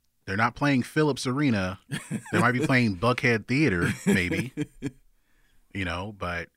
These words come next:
Speaker 1: um, to still have the popularity that the Foo Fighters have,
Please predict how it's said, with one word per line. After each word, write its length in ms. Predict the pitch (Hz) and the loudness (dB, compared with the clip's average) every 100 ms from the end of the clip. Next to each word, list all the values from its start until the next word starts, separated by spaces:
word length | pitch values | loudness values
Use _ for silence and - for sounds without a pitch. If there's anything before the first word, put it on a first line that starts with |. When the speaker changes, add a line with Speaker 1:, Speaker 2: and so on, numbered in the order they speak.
| - | -14
Speaker 1:
um, 380 | 76 76 76 80 | -10 -10 -12 -14
to 80 | 98 | -12
still 220 | - 127 | -6 -2
have 200 | 127 113 | 0 -2
the 80 | 90 | -4
popularity 760 | 87 101 95 92 87 87 87 85 | -6 -4 -4 -6 -6 -8 -8 -12
that 200 | 80 80 | -14 -16
the 60 | |
Foo 180 | - 85 | -18 -18
Fighters 340 | - 139 131 - | -16 -16 -16 -20
have, 280 | 123 131 | -20 -20